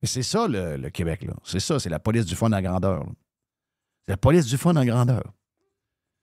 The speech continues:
Ben, le Red Bridge Fest. Le Red Bridge Fest. C'est une place de fun. C'est un ch-, c'est un festival punk rock.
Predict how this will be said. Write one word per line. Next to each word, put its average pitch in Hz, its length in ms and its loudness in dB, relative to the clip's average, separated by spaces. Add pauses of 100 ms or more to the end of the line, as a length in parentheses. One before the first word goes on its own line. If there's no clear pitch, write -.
(420)
Ben, 160 260 6 (1000)
le 156 140 8
Red 208 400 6
Bridge 127 480 2 (100)
Fest. - 720 0 (1500)
Le 135 80 8
Red 214 260 6
Bridge 127 360 0
Fest. - 580 -4 (1600)
C'est - 100 2
une 123 80 6
place 131 240 4
de 90 80 -6
fun. 92 320 0 (140)
C'est - 160 -8
un 147 120 2
ch-, - 260 -4
c'est - 140 -6
un 143 240 4 (400)
festival 139 720 0
punk 113 400 4
rock. 76 600 -4